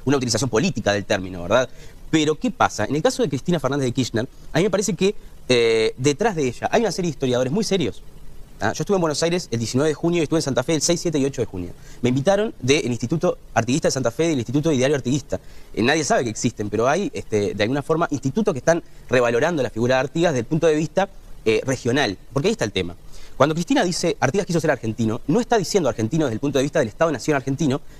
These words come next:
que se formó, obviamente, desde mediados del siglo diecinueve para adelante. No, está hablando de la Argentina, o por lo menos los historiadores que a, la apuntalan, hablan de la Argentina, eh, como hablaríamos de la banda oriental o de la provincia oriental. Argentina quiere decir Tierra de Plata,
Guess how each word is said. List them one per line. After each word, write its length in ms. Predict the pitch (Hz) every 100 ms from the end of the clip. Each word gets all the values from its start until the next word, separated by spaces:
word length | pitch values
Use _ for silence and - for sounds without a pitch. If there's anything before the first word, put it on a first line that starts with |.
| -
que 220 | 101 117
se 160 | - 113
formó, 300 | 120 127 147
obviamente, 580 | 127 165 156 151 156 -
desde 240 | 123 123 117
mediados 280 | 113 147 175
del 80 | 147
siglo 120 | 151
diecinueve 280 | 123 131 139
para 140 | 107
adelante. 360 | 101 92 92 - - - - - -
No, 200 | 233 - -
está 120 | 220
hablando 200 | 214 240
de 80 | 165
la 60 |
Argentina, 520 | 120 143 143 214 160 185 - - - - - - -
o 80 |
por 100 | 110 110
lo 60 |
menos 140 | 143 147
los 100 | 117
historiadores 320 | 110 127 -
que 140 | - - - -
a, 80 | -
la 100 | 113
apuntalan, 480 | 113 113 151 156 -
hablan 320 | 143 127 104
de 80 | 110
la 80 | 120
Argentina, 580 | 120 135 139 190 160 - - - - - -
eh, 260 | 117 110 -
como 160 | 139 139
hablaríamos 280 | 135 180
de 60 | 170
la 60 | 131
banda 140 | 139
oriental 240 | 120 110
o 20 | 147
de 60 |
la 60 | 113
provincia 300 | 107 113 110
oriental. 300 | 101 151 120
Argentina 320 | - 117 160
quiere 120 | 120
decir 140 | 107 117
Tierra 220 | 110 101
de 60 |
Plata, 300 | 98 143 -